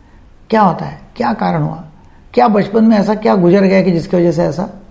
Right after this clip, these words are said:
इसको हो रहा है। ज़्यादातर, ज़्यादातर हमें हिस्ट्री ऐसी मिलती है कि घर में ही किसी ना किसी व्यक्ति ने, अंकल होंगे या कोई मौसा, चाचा,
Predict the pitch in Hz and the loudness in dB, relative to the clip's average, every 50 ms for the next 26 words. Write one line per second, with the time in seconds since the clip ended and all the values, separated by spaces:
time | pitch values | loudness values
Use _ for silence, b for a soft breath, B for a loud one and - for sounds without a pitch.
0 | - - - 143 - - 175 139 117 135 156 151 147 131 131 135 - - - b | -16 -12 -12 -8 -4 -2 -2 -2 -2 -2 0 0 0 -2 -2 -4 -8 -16 -20 b
1 | b b b b b b b b b b b b b b b - 190 170 147 220 | b b b b b b b b b b b b b b b -6 -6 -4 -2 0
2 | 220 220 220 247 262 240 190 - 170 - - - - - - b b b b b | 0 2 2 2 2 0 0 -4 -8 -12 -14 -20 -20 -20 -20 b b b b b
3 | b - - - 160 147 202 - 233 254 269 262 254 240 247 247 240 214 - - | b -14 -8 -4 0 2 4 4 4 4 4 2 2 2 4 4 2 2 0 2
4 | - 226 208 175 214 220 208 196 180 202 196 196 190 208 196 160 156 151 160 190 | 2 2 2 2 2 2 2 2 2 4 4 2 2 2 0 0 2 4 4 6
5 | 226 233 220 190 151 139 135 - - - - - - - 214 190 - 220 226 240 | 6 6 6 4 2 0 -4 -8 -12 -16 -20 -20 -8 -4 -2 0 2 2 2 2
6 | 233 208 208 208 170 202 196 196 175 - - 190 185 160 147 143 - - - b | 2 0 0 0 0 2 2 2 0 0 0 0 0 0 0 -2 -6 -10 -16 b
7 | b b b b b b b b b b b b - - 226 190 202 214 190 233 | b b b b b b b b b b b b -6 0 2 4 4 4 4 4
8 | 226 202 190 190 196 196 196 202 190 190 - - - - - - - - - - | 4 4 4 4 4 4 4 2 2 -2 -4 -6 -10 -14 -18 -20 -20 -20 -20 -20
9 | - - - - - - - - - - - - - 185 175 190 185 190 208 208 | -20 -20 -20 -20 -20 -20 -20 -20 -20 -20 -12 -6 -2 0 2 2 2 2 2 4
10 | 196 190 190 185 185 180 - - 196 196 190 196 - 180 175 - - 190 190 190 | 4 4 4 4 2 0 0 2 2 2 2 2 0 -2 -2 0 0 2 2 4
11 | 185 185 | 4 2